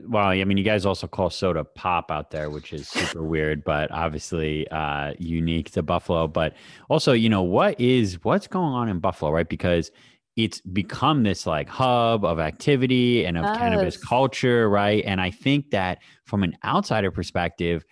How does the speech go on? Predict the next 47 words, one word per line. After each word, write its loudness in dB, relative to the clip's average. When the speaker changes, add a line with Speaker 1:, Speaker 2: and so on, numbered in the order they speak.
Speaker 1:
Buffalo 0
might 0
be 0
one 2
of 0
the -2
last -6
places -6
you -6
think -8
of -4
as -4
being -4
this -6
hub -4
for -6
cannabis -6
culture. -4
But -2
I -2
think -2
when 0
you, 0
when -2
you -2
spend -4
some -8
time -2
there, -2
and -4
I've -4
spent -8
a, -4
a -4
little 0
bit -2
of -8
time -8
up -8
in -6
Buffalo, -2
I -4
think -8
you -10
start -6
to -8
realize, -4